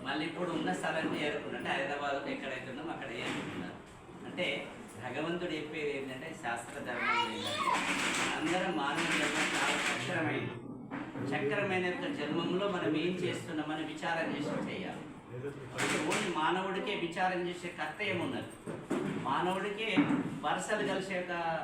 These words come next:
అధికారం ఉన్నది. ఎనభై నాలుగు తర్వాత మానవ జన్మ చాలా శుద్ధి పొందేది, మోక్షం పొందేది. వేరే జంతువులు ఉన్నాయి, అవన్నీ మోక్షం పొందుతాయా?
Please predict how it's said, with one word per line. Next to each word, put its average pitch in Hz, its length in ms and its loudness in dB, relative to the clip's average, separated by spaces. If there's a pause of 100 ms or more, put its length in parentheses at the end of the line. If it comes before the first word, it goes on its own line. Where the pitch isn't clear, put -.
(160)
అధికారం 156 600 0
ఉన్నది. 92 180 -6 (440)
ఎనభై 175 360 0
నాలుగు 185 340 2
తర్వాత 175 480 2
మానవ 170 440 2
జన్మ 170 320 0 (180)
చాలా 165 540 2 (420)
శుద్ధి 180 200 -2
పొందేది, 156 420 0 (440)
మోక్షం 185 480 0
పొందేది. 107 460 -4 (1600)
వేరే 208 320 2
జంతువులు 208 240 2
ఉన్నాయి, 185 220 2
అవన్నీ 180 180 2
మోక్షం 185 440 0
పొందుతాయా? 185 480 0